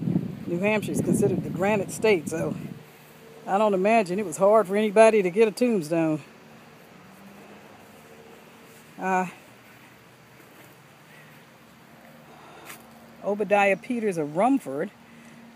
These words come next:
John Bean of Brentwood, and John Lufkin of Kingston, soldiers engaged in defense of New Hampshire frontier, massacred by the Indians on the Hop-,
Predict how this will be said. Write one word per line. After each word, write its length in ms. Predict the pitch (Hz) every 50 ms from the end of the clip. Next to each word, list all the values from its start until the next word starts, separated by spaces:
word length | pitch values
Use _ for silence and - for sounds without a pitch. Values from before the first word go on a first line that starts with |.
| - -
John 340 | 175 185 202 214 214 208 185
Bean 340 | 170 180 185 185 185 185
of 160 | 185 156 135 -
Brentwood, 540 | 170 190 226 - - 143 147 143 165 175 - - - - - - - - - - - - - - - - - - - - - - - - - - - - -
and 480 | - 143 147 143 143 139 135 135 147 135 - - - - -
John 440 | 147 151 165 175 180 185 175 160 180
Lufkin 460 | 226 226 - - 208 208 208 202 202 - - - - - - - - - - - - - - -
of 140 | 151 151 -
Kingston, 580 | - - 262 269 254 226 - - - 120 123 -
soldiers 540 | - 208 202 214 226 226 208 233 226 -
engaged 760 | 180 180 175 165 165 185 185 175 165 156 151 175 190 - - - - - - - - - - - - - - - - - - -
in 120 | 170 165
defense 420 | 170 160 - - 202 208 196 -
of 180 | 196 190 165 156
New 200 | 160 175 185 175
Hampshire 340 | 190 196 190 185 - - 160
frontier, 680 | - - 196 185 175 165 - - 202 175 156 151 151 151 - - - - -
massacred 680 | 156 170 185 202 202 - - - - - 135 120 135 - - - - - - - - - - - -
by 180 | 175 180 196 208
the 180 | 202 208 190
Indians 540 | 196 190 180 156 151 147 147 143 147 147 - - - - - -
on 160 | 170 165 160
the 100 | 156 143
Hop-, 300 | 139 196 208 220 226